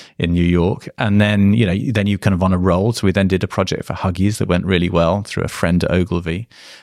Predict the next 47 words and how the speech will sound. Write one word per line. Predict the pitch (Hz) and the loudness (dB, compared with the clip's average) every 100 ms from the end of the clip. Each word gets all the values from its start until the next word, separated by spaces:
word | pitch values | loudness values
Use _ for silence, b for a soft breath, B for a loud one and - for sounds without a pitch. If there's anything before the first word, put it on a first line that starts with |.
| B | B
Um, | 107 107 113 110 107 110 | -2 0 2 2 0 0
and | 127 117 117 | 0 2 2
I | 120 | 0
relied | 127 123 131 127 | 2 4 4 2
on | 123 | 0
the | |
kindness | 120 - 127 120 110 107 | -2 -4 0 0 0 -4
of | |
strangers | - 123 127 110 87 87 | 0 2 4 2 0 -2
and, | 104 107 | -4 -4
and | 101 - | -6 -2
friends | 147 120 82 87 | 0 0 0 -2
actually | 87 85 - 85 | -4 -4 -6 -8
for | 92 | -8
the | |
first | - 90 85 - | -6 -6 -6 -4
year | 101 104 | -2 -2
or | 85 | -4
so. | 95 76 87 | -6 -6 -4
And | 107 127 | -2 0
then | 127 | 2
you | 123 | 0
start | - 104 - | 0 -2 0
get | 110 - | -2 -2
some | - 104 95 B B B - | -2 -2 -4 B B B -4
case | 113 107 | -2 0
history. | 110 - 113 | -2 -2 0
Then | 127 | 2
I | 156 | 2
got, | 156 151 | 2 0
I | |
did | 151 151 | 2 0
a, | 143 - | 0 0
I | 135 | 0
did | 139 | 2
a | 139 | 2
lucky | 143 - 135 | 0 0 0
thing, | 185 156 92 | 2 2 2
which | 98 | 0
is | 110 - B B B | -4 -6 B B B
the, | - 95 | -2 2
the, | 104 98 | 2 2
the, | 104 92 | 2 0
the | 104 | -2
publisher | 90 101 95 98 90 87 | -4 -4 -4 -2 0 0
had, | 87 | 0
um, | 85 85 85 | 0 0 0